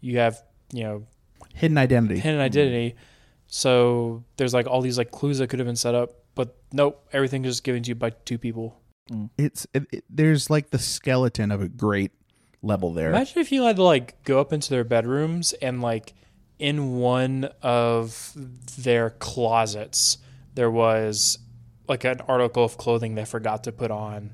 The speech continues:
Speaker 3: Mm.
Speaker 1: like, some e-, like, a pair of red
Speaker 3: Right.
Speaker 1: earrings or
Speaker 3: Yeah,
Speaker 1: something.
Speaker 3: yeah, yeah.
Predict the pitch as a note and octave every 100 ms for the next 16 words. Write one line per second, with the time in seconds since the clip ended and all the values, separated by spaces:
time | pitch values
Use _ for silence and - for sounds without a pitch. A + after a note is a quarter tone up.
0 | - G#2 F#2 F#2+ A2+ B2 - - - -
1 | C3 D3+ D3+ B2 A#2 C3+ A#2+ - B2+ A#2
2 | A#2+ - A#2+ B2 A#2 G#2+ A2 G#2+ A#2 A#2
3 | A2 G#2 G2 G2